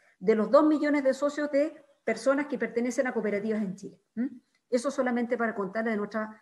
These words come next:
asociación de cooperativas. Dicho todo lo anterior, y espero no estarlos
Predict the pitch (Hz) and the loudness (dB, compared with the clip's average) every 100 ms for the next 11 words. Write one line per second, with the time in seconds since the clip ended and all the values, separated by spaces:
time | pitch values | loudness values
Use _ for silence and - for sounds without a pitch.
0 | - - - 185 185 214 214 202 180 165 | -12 -10 -8 -8 -6 -4 -4 -4 -2 -4
1 | 160 - - - _ _ _ _ _ _ | -6 -14 -20 -20 _ _ _ _ _ _
2 | _ _ _ _ _ _ _ _ _ _ | _ _ _ _ _ _ _ _ _ _
3 | _ 220 247 370 370 370 370 359 349 294 | _ 4 8 8 6 -2 2 4 6 4
4 | 233 220 247 370 294 294 285 254 254 277 | 4 4 4 4 2 2 0 0 0 0
5 | 277 269 | 2 2